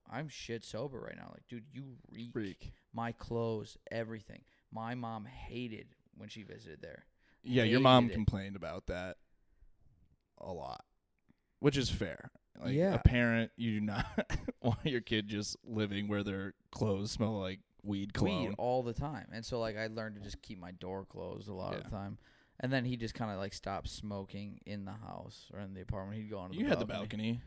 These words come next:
Speaker 1: Yeah.
Speaker 2: Yeah.
Speaker 1: I liked that apartment. That was nice.
Speaker 2: That
Speaker 1: That
Speaker 2: was a really cool apartment.
Speaker 1: That was the nicest apartment I lived in, in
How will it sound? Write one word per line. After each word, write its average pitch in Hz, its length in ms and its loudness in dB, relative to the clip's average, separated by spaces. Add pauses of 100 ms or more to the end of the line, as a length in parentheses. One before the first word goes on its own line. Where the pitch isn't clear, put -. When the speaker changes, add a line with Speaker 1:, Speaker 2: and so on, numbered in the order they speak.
(100)
Speaker 1:
Yeah. 113 320 -2
Speaker 2:
Yeah. - 200 -6 (1120)
Speaker 1:
I 190 100 2
liked 202 300 2
that 139 120 0
apartment. 107 420 -4
That 113 100 -4
was 143 140 -4
nice. 120 420 -8
Speaker 2:
That - 140 -6
Speaker 1:
That 180 60 8
Speaker 2:
was 135 300 2 (340)
a 117 100 4
really 117 420 6
cool 101 300 -6
apartment. - 560 -6
Speaker 1:
That 131 120 0
was 147 140 0
the 151 80 -4
nicest 117 380 -2
apartment 92 400 -2
I 82 100 -4
lived 67 260 -10
in, 71 80 -10
in 60 80 -14